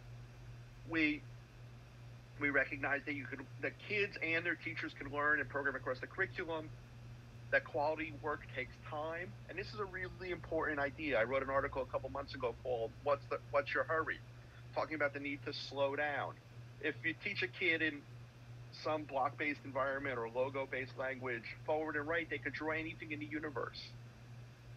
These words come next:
They can become Van Gogh with that. We, but they need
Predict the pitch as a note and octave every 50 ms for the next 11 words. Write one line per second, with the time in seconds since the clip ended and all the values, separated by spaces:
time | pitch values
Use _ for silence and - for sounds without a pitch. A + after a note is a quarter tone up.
0 | - - - D3 D3 C#3+ - D#3 D3+ - D3+ C#3+ - D#3 D3+ D3 C#3 D3+ D3 D3
1 | D3 D3+ C#3+ D3 C#3 D3 D#3 D3 D3 C#3 A#2+ - - G#2+ D2+ B1+ - - - -
2 | - - - - - - - D3 D3+ D#3 D#3+ - - - E3 D#3+ D#3+ D#3 D#3 D#3+
3 | E3+ E3+ E3+ F3 F3